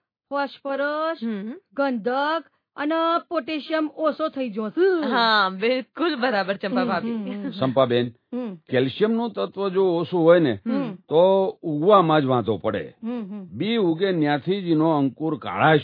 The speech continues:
Speaker 3: પડતો દેખાય.
Speaker 2: હા,
Speaker 1: હમ.
Speaker 2: અને જો મેગ્નેશિયમની ઉણપ હોય તો છોડના જૂના પાનમાં પીળાશ જોવા મળે છે.
Speaker 1: હમ.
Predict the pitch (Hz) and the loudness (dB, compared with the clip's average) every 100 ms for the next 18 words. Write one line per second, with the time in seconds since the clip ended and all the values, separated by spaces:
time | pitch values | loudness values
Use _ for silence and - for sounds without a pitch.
0 | - 117 92 104 90 85 - - - 190 | -2 -6 -4 -6 -6 -8 -10 -18 -14 -4
1 | 220 180 165 208 202 196 196 277 320 339 | -2 0 -2 -8 -14 -8 -4 -4 -4 -4
2 | 339 240 190 185 277 370 359 339 349 320 | -4 -4 -4 -6 -6 -6 -6 -6 -6 -4
3 | 302 285 302 214 170 - _ - 330 330 | -4 -4 -4 -4 -6 -12 _ -10 -10 -8
4 | 208 196 190 226 311 349 - 226 240 320 | -6 -4 -4 -6 -6 -8 -6 -4 -4 -6
5 | 339 233 208 196 202 262 339 285 294 302 | -4 -4 -4 -4 -4 -4 -8 -8 -8 -8
6 | 269 - 190 170 165 170 160 180 - _ | -10 -10 -8 -6 -6 -8 -10 -14 -16 _
7 | - 226 190 | -14 -12 -14